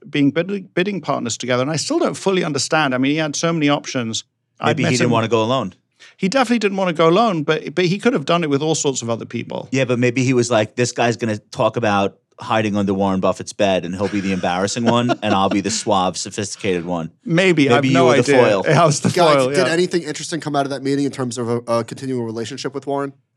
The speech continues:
Speaker 1: I mean, um, you know, I was ready to invite Warren to Zurich, where I could have treated him to some really good Zurich steaks.
Speaker 2: Wait, so where'd you
Speaker 1: Uh,
Speaker 2: go?
Speaker 1: uh, so it was at Smith and Wollensky.
Speaker 2: Oh, Smith and
Speaker 1: And
Speaker 2: Wool.
Speaker 1: yeah, actually, and if, if you go to
Speaker 3: Wait,
Speaker 1: the
Speaker 3: here?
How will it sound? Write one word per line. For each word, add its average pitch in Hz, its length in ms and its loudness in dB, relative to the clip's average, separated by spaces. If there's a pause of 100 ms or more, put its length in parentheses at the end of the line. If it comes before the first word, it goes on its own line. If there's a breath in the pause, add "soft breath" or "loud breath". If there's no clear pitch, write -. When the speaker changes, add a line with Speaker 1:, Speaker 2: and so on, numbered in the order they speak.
Speaker 1:
I 190 100 0
mean, 214 280 -2 (100)
um, 156 420 2
you 170 100 -8
know, 160 100 2
I 151 160 0
was 185 160 0
ready 165 260 0
to 156 140 -2
invite 143 320 0
Warren 143 280 2
to 123 120 -8
Zurich, 127 360 -2
where 131 120 2
I 123 80 2
could 127 160 -4
have 120 120 -4
treated 127 320 -8
him 123 140 -8
to - 80 -10
some 127 160 -6
really 131 200 -2
good 120 180 -6
Zurich 123 300 -6
steaks. 123 240 -2
Speaker 2:
Wait, 143 140 2
so 147 180 0
where'd 135 240 2
you 156 60 2
Speaker 1:
Uh, 156 200 4
Speaker 2:
go? 92 60 -10 (440 soft breath)
Speaker 1:
uh, 156 220 2
so 196 200 2
it 220 100 2
was 202 140 2
at 214 100 2
Smith 214 260 -2
and 185 80 0
Wollensky. 143 600 0
Speaker 2:
Oh, 185 360 0
Smith 160 260 0
and 151 80 2
Speaker 1:
And 139 80 6
Speaker 2:
Wool. 151 340 4
Speaker 1:
yeah, 208 180 4
actually, 208 400 0
and 165 80 2
if, 170 140 -4
if 185 220 -2
you 185 60 0
go 202 180 4
to 208 100 4
Speaker 3:
Wait, 160 120 4
Speaker 1:
the 127 120 0
Speaker 3:
here? 233 240 0